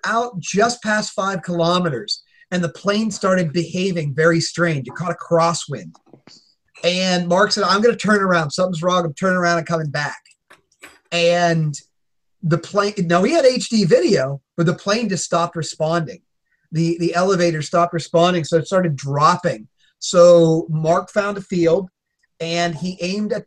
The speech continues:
at as best he could at the base of the trees. Well, what we couldn't tell, because it's F P V, was that that field was actually a hillside. So the plane glided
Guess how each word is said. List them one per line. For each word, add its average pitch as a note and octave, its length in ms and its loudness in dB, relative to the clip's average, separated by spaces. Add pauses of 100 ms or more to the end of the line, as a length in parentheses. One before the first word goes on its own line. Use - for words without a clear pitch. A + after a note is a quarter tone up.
(100)
at E3 160 -4
as F3 160 -2
best G#3 240 0
he G#3+ 140 -4
could A3+ 200 2
at D3+ 40 -4
the D#3 80 -4
base F#3+ 280 0
of E3+ 60 -8
the D#3 140 -6
trees. F3+ 560 -6 (240)
Well, F3 140 2
what A#3+ 180 2
we G3+ 160 2
couldn't C#4+ 420 -6
tell, F3 560 2
because D#3+ 240 -2
it's D#3+ 140 -8
F E3 200 0
P D3 180 -6
V, D#3+ 440 -2 (540)
was G3 400 2
that G3 240 -2
that G3+ 320 -2
field A3 340 -4
was E3 240 -6
actually F3+ 480 -2
a D3+ 200 -4
hillside. D#3 680 -4 (1000)
So G3+ 640 4
the G3 100 -2
plane G#3+ 420 -6
glided F#3 800 -2